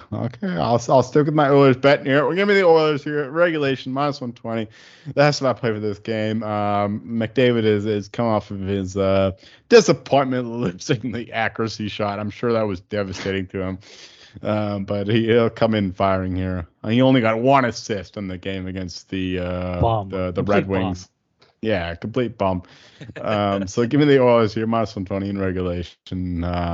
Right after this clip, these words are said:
Speaker 1: I don't think that the Flyers are exactly buying into Tortorella's message, even though I appreciate him for doing it. Uh, so yeah, give me the Oilers here and give me the over too. Fuck it, man. Like the, the, the, the, the,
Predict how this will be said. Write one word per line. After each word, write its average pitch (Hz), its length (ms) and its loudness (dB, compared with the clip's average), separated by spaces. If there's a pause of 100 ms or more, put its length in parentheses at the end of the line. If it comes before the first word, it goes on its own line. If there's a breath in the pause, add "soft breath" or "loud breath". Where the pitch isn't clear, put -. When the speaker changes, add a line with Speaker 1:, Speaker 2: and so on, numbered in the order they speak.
Speaker 1:
I 92 60 -2
don't 101 160 0
think 92 160 -4
that 85 140 -10
the - 40 -12
Flyers 87 500 -2
are 87 280 -4 (480 loud breath)
exactly 131 360 4
buying 113 380 2
into 107 260 0
Tortorella's 101 540 0 (200)
message, 92 580 -8
even 135 180 -2
though 156 140 4
I 135 60 6
appreciate 107 640 0
him 95 160 -6
for 90 120 -8
doing 90 260 -6
it. 87 140 -10 (1000 soft breath)
Uh, 90 500 -4
so - 180 -10
yeah, 85 100 -2
give 107 140 -4
me 127 80 2
the 120 240 2 (100)
Oilers 113 220 0
here 110 100 4
and 107 100 2
give 123 140 0
me 113 60 0
the 98 60 -4
over 95 220 0
too. 87 360 -6
Fuck 92 320 -4
it, - 160 -10
man. 90 260 -2 (220 loud breath)
Like 92 160 -4
the, 110 100 -2
the, 101 180 -2
the, 104 160 -4
the, - 180 0 (180)
the, 95 100 -6